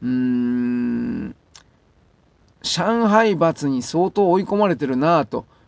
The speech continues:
思いつつですね。私もう一つすごい気になる記事をですね、大銀塩で昨日見たんですよ。それはね、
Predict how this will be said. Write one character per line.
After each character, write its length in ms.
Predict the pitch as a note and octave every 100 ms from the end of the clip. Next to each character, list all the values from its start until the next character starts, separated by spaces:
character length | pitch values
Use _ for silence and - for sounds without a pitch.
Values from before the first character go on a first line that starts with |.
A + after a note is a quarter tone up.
| _
思 300 | C3+ E3+ G3
い 60 | F#3
つ 140 | -
つ 140 | - G#2+
で 100 | A#2
す 100 | A2+
ね。 160 | D#3 - _ _ _ _ -
私 220 | F3 F#3+
も 100 | A#3
う 40 |
一 140 | C4+ C#4+
つ 40 |
す 160 | - G#3
ご 140 | G4
い 80 | D#4+
気 120 | -
に 60 | G3
な 100 | F3+
る 80 | D3
記 140 | D#3+
事 140 | C3+
を 80 | C#3+
で 80 | A2+
す 100 | A#2+
ね、 140 | A#2+ -
大 260 | B2 F3
銀 140 | E3+ G3
塩 120 | D3+
で 80 | B2
昨 140 | C#3
日 100 | F3
見 120 | C#3+
た 100 | D3
ん 40 | B2
で 60 |
す 60 | G#2+
よ。 80 | A2
そ 140 | -
れ 80 | D3+
は 120 | D#3+
ね、 160 | E3+